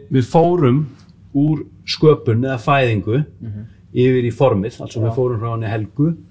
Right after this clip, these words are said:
Speaker 1: yfir í, í formið með honum Ágústi.
Speaker 2: Já, einmitt.
Speaker 1: Við reyndum að gera það,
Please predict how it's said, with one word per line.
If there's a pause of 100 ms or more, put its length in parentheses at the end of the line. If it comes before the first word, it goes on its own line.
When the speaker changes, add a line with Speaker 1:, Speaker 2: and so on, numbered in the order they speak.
(440)
Speaker 1:
yfir
í,
í
formið
með
honum
Ágústi. (100)
Speaker 2:
Já, (180)
einmitt. (220)
Speaker 1:
Við
reyndum
að
gera
það,